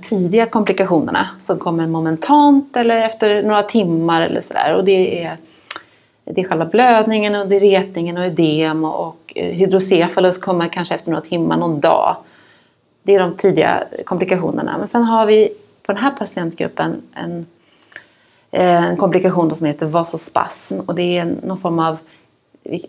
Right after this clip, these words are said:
kallar det för delayed, eh, skada. Alltså det kommer efter ett, ett par dagar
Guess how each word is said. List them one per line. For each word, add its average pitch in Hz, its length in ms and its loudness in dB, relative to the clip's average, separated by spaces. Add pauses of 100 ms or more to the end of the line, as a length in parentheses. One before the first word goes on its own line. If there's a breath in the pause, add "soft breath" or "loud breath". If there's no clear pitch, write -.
kallar 180 220 0
det 165 60 -6
för 175 80 -2
delayed, 175 840 4 (340)
eh, - 300 -8 (420)
skada. - 460 -2
Alltså - 260 -2
det 170 60 -10
kommer 165 300 -4
efter 156 280 -8
ett, - 260 -14 (520)
ett 180 200 -4
par - 120 -4
dagar - 500 2